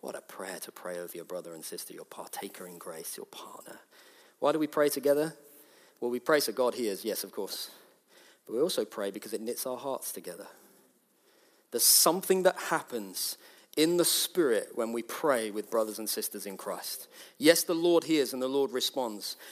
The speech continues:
but we don't primarily pray so that we get. We primarily pray so that we get into deeper relationship with our Father, but also with one another.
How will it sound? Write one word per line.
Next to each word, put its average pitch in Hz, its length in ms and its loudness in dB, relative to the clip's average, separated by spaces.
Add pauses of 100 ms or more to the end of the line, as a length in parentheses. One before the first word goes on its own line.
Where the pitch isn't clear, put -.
but 131 80 -2
we 135 80 2
don't 170 160 4
primarily 170 500 4
pray 151 300 4
so 139 140 0
that 131 80 0
we 127 120 -4
get. 120 320 2 (680)
We 113 80 -6
primarily 147 500 4
pray 165 340 4
so 131 160 0
that 123 100 0
we 127 140 -2
get 143 280 2
into 131 580 -2 (300)
deeper 165 420 4
relationship 131 760 4
with 143 160 4
our 139 120 8
Father, 135 360 4
but 110 100 -6
also 131 280 -2
with 107 120 -4
one 110 160 -4
another. 120 360 -6